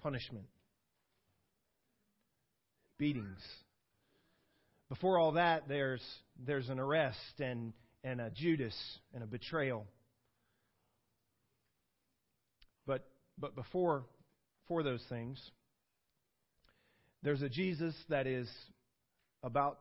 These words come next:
to, about to move into those final moments. And, and just before all, all of that,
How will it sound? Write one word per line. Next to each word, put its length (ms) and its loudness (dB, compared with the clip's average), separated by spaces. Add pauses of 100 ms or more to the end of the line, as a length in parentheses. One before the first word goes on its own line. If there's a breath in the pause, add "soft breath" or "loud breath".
to, 260 -4 (1040)
about 320 -2
to 80 -6
move 400 -2
into 320 -4
those 200 -6 (140)
final 280 -6
moments. 380 -12 (1800)
And, 320 0
and 140 -2
just 300 2
before 480 4
all, 440 4
all 180 4
of 120 0
that, 280 0